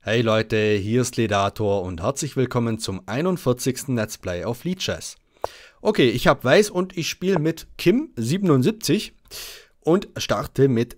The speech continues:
E vier. Und von ihm kommt, oh, ihm oder ihr, oh, da müssen wir aufpassen, Kim kann beides sein.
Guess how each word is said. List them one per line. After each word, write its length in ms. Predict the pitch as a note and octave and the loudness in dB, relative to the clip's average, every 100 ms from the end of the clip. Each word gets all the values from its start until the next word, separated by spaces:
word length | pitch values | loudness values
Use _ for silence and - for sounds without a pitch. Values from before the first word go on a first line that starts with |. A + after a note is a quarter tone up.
| - | -4
E 140 | B2+ | 0
vier. 380 | C#3 C#3 C3 A2+ | 0 2 4 4
Und 160 | C#3+ C3+ | 2 0
von 140 | D3+ | -2
ihm 180 | D#3 D3 | -2 -2
kommt, 440 | - D3+ D#3 - - _ | 0 0 0 -8 -20 _
oh, 140 | A#2 - - | -6 -6 -4
ihm 180 | C#3 F#3+ | -4 -2
oder 240 | G#2 G#2 | -4 -2
ihr, 240 | C#3 G#3 | 2 2
oh, 140 | G#3+ C#3 | 2 -2
da 100 | C#3 | -4
müssen 160 | A2+ | -4
wir 120 | G#3 F#2+ | -8 -8
aufpassen, 420 | - C#3+ F3 - - | -8 -10 -10 -10 -10
Kim 380 | - D#3 A3 _ - | -6 -6 -6 _ -8
kann 240 | A#2+ A#2 | -6 -4
beides 300 | G2 G2+ - | -4 -4 -2
sein. 280 | D3+ A3 | -2 -2